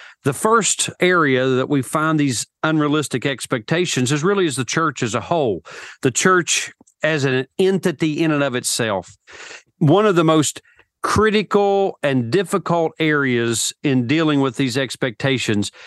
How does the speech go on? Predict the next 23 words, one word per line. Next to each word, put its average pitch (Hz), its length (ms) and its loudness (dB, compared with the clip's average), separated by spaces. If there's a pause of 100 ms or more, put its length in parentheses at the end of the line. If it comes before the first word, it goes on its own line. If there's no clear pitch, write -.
(200)
is 139 160 2
this 160 200 2
desire 151 800 2
to 135 180 -2
return 147 640 -2
to 127 100 -2
the 117 100 0
glory 127 380 -2
days. 101 600 -4 (640)
Populations 165 840 4
down 127 540 0
in 127 140 0
Appalachia. 113 800 0
Some 202 300 0
cities 127 420 -2
are 131 300 -2 (400)
half 165 300 -2
the 180 120 4
size 135 520 2
that 131 160 0
they 131 120 2
once 127 320 -2
were. 113 460 0